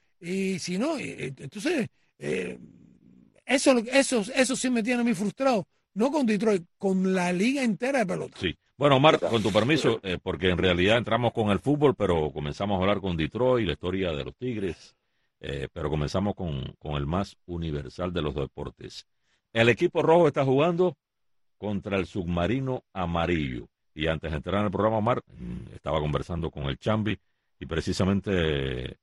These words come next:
Speaker 2: el Chambi me decía de que él tuvo la oportunidad hace ya varios años de, de tener contacto, ¿no? Y estar un poco ligado ahí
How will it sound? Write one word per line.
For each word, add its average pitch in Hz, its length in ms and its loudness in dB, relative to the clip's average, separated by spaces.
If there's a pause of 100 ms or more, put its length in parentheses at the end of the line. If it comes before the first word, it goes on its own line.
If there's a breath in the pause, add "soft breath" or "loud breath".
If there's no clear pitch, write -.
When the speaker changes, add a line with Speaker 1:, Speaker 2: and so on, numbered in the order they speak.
Speaker 2:
el 76 220 -8
Chambi 104 400 -2 (160)
me 69 220 -6
decía 80 460 -2
de 69 180 -6
que 67 180 -12
él 69 260 -6
tuvo 73 180 -4
la 73 60 0
oportunidad 73 640 -4
hace 73 260 -8
ya 71 80 -2
varios 78 360 -2
años 110 360 -6 (580)
de, 67 640 -4
de 90 140 -2
tener 120 320 0
contacto, 101 540 -4
¿no? 95 80 -2
Y 92 40 -2
estar 92 220 -6
un 98 80 -4
poco 98 240 -4
ligado 87 320 0
ahí 90 160 -2